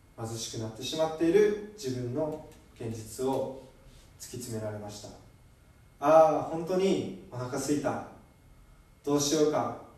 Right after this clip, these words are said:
もう死んでしまうかもしれない。そんな中で、彼はふと、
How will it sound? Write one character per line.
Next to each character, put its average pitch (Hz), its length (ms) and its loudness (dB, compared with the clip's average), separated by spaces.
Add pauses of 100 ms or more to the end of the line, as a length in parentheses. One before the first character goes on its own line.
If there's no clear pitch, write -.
(140)
も 151 100 -4
う - 40 -4
死 165 160 -6
ん 165 60 -2
で 160 60 -2
し - 160 -4
ま 165 120 2
う - 40 -4
か 151 80 -4
も 131 60 -2
し 139 160 -4
れ 127 80 -2
な 131 160 0
い。 110 40 -2 (360)
そ - 160 -10
ん 160 140 -8
な 165 400 -2 (420)
中 117 260 -6
で、 - 420 -2 (720)
彼 123 160 -6
は 139 360 -2
ふ - 80 -16
と、 - 440 -4